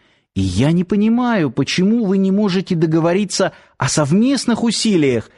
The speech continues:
по лечению этой заразы. Почему вы не объясните все им так же, как мне сейчас?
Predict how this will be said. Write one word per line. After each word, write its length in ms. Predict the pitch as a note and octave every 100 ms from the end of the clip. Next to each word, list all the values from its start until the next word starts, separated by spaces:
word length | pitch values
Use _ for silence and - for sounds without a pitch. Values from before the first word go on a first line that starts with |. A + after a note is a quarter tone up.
| _
по 60 | E3+
лечению 720 | F#3 D#3+ - D3+ A#2+ A#2 A#2+
этой 280 | D#3 D3 C3
заразы. 540 | A#2+ F3 D#3 F2+ D#2+ - _ _ _ _ _
Почему 680 | - A#2 - E3+ G#3 B3 G3+
вы 200 | B2 F#3+
не 140 | F3+
объясните 760 | D#3+ D3 E3 D#3 F3+ G#3 F3+ D3+
все 360 | - - F#3+ E3+ -
им 320 | F3+ F#3 A2+
так 400 | - E3+ G#3 D#3+
же, 200 | G#2+ F#2+
как 240 | - G#2
мне 340 | G#2 A2+ D3+ G3
сейчас? 760 | - F#3+ - G#3 C3+ G3+ -